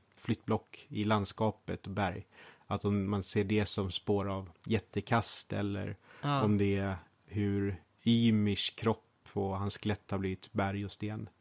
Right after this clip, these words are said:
Speaker 2: Ja.
Speaker 1: Men att det finns ju just den typen av naturformationer som ändå folk har haft kult vid.
Speaker 2: Mm.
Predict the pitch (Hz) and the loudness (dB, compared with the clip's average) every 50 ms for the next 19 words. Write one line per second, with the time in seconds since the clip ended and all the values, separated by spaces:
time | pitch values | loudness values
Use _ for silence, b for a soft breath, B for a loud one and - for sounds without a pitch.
0 | B B B B B B 143 143 139 135 101 101 101 101 101 98 - - - - | B B B B B B -2 -2 0 0 0 0 2 0 0 -2 -4 -8 -20 -10
1 | - - 104 - - 104 104 104 101 - - 101 101 101 - - 104 104 101 - | -6 -6 -4 0 0 0 2 2 0 0 0 -2 -2 -2 -2 -4 -6 -6 -4 -4
2 | 101 98 - 98 101 101 98 - - 104 98 95 - - 104 104 104 101 - 107 | -6 -4 -4 -4 -4 -4 -4 -2 -2 -2 -2 -2 -2 -2 -2 -2 -2 -2 0 0
3 | 110 110 110 107 104 104 - - 101 101 101 104 101 104 101 - - _ _ - | 0 0 0 -2 -4 -4 -4 -4 -4 -4 -4 -6 -6 -6 -8 -10 -16 _ _ -12
4 | - - 98 95 - - - 104 104 104 95 - 107 107 - - - 123 117 117 | -6 -4 -4 -4 -4 -6 -6 -6 -6 -6 -6 -6 -8 -8 -8 -4 -2 -2 -2 -2
5 | - - - - - - _ _ _ - 147 131 127 127 131 | -2 -6 -8 -8 -8 -12 _ _ _ -8 -8 -6 -6 -6 -8